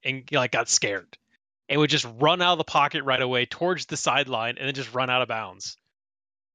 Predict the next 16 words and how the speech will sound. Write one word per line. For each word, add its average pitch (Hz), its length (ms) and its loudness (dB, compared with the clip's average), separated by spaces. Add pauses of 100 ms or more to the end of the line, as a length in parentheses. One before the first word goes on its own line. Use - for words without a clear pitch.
(140)
Uh, 117 440 -4 (260)
and 127 400 -2
I, - 320 -12
Penn 214 220 0
State 170 260 2
could 123 120 -4
be 123 80 0
in 110 80 -4
big 120 180 -2
trouble 113 360 -2
if - 140 -12
Clifford's 120 420 -8
not 117 280 -4
back 110 260 -6
soon, 107 300 -10
'cause 104 440 -8